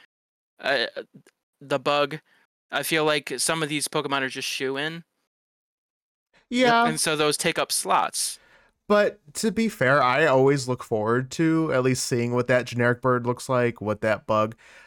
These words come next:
Speaker 2: I think they could still do that, but still maybe add a few more. I still like the, I like the idea of having that reoccurring theme with a couple of 'em, but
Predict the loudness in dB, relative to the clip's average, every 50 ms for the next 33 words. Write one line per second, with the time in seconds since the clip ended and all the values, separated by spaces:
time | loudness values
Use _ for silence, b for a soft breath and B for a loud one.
0 | B B _ 0 0 0 2 2 2 2 2 2 0 -2 -4 -6 -12 -6 -4 -2
1 | -2 -2 -2 0 0 0 0 2 0 0 2 2 2 2 0 -4 -10 -12 -6 -4
2 | -2 -2 -2 -2 -2 -4 -4 -2 -2 0 0 -2 -2 -4 -4 -4 -4 -2 0 0
3 | 0 -2 -4 -6 _ _ _ _ _ _ _ _ _ _ _ _ _ _ _ _
4 | _ _ _ _ _ _ -2 -2 0 2 2 4 4 4 2 2 0 2 2 2
5 | 4 4 4 4 2 2 2 2 2 2 2 2 4 4 4 4 4 2 2 2
6 | 2 2 2 2 2 2 0 -2 -2 0 0 0 0 0 -4 -6 -6 -6 -4 -4
7 | -2 -2 -2 -4 -2 -2 -2 0 0 2 2 2 2 2 2 0 -2 -6 b b
8 | b b b b b b b b _ _ 2 2 2 2 0